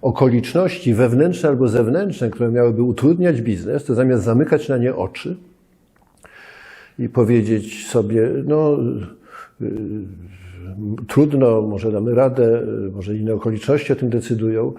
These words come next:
żeby zapytać siebie, co się dzieje, jakie mamy uwarunkowania, jakie są te, te najbardziej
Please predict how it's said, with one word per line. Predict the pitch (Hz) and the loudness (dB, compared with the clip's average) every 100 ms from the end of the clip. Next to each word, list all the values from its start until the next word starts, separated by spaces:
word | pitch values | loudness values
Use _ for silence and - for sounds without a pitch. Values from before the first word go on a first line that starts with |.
| - - - | -16 -20 -8
żeby | 98 127 127 110 | 0 4 4 4
zapytać | 123 190 185 117 - | 2 2 2 0 -2
siebie, | - 113 135 131 | -8 -8 -4 -4
co | - 175 | -4 -8
się | - 175 | 0 2
dzieje, | 127 107 113 127 160 | 2 0 0 0 -2
jakie | 104 95 - 160 | 0 -2 2 4
mamy | 160 156 | 4 4
uwarunkowania, | 143 135 127 123 120 95 92 95 127 151 - - | 4 4 2 -2 -2 -2 -4 -4 -6 -8 -12 -2
jakie | 123 151 | 0 2
są | 147 135 | 0 2
te, | 131 123 127 | 2 0 -2
te | - | 0
najbardziej | 127 120 135 120 | 2 4 2 2